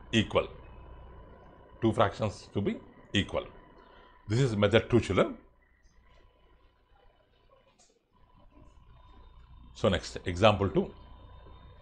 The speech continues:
We have to compare these two fractions. So minus we will take, take it up.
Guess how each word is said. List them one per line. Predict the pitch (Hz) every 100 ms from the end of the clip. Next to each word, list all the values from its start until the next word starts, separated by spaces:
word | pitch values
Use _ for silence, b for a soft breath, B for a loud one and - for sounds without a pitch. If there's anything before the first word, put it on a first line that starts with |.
| - - - - - - - - - - - - - - _ _ _ _ _ _ _ _ - _ - - - - - - _ - 98
We | 107
have | 110 107
to |
compare | 104 104 95 104
these | 80 101 -
two | 104
fractions. | - 85 - 170 - - - - - - - - - - - - - - - - - - - - - - -
So | - 101
minus | 98 117 123 -
we |
will | 113
take, | 98 110 - B B -
take | 101
it | 95
up. | 139 -